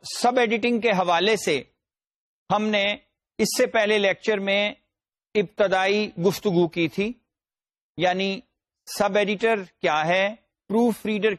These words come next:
کیا ہے، کاپی ایڈیٹر کیا ہے۔ یہ جو جرنلسٹک ٹرمینالوجی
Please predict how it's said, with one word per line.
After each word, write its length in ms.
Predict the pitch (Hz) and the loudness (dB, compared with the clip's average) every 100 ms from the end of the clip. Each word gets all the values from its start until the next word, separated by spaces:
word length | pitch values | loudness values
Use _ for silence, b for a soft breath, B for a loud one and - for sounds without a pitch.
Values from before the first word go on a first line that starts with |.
| - | -2
کیا 160 | 165 165 | 0 0
ہے، 200 | 175 196 196 _ - | 0 -2 -4 _ -2
کاپی 380 | 185 196 254 233 | 0 0 2 2
ایڈیٹر 360 | 185 180 190 | 0 -2 -4
کیا 300 | 151 160 151 | -2 -2 0
ہے۔ 160 | 147 165 180 _ _ _ _ - | 0 -2 -4 _ _ _ _ -10
یہ 240 | 156 240 208 202 | 0 2 2 4
جو 80 | 208 208 - | 4 2 0
جرنلسٹک 880 | 156 180 185 185 196 - 247 - - | 0 0 0 0 -2 -2 -4 -4 -4
ٹرمینالوجی 840 | 196 190 220 202 175 175 156 165 | -2 0 0 0 2 2 0 -4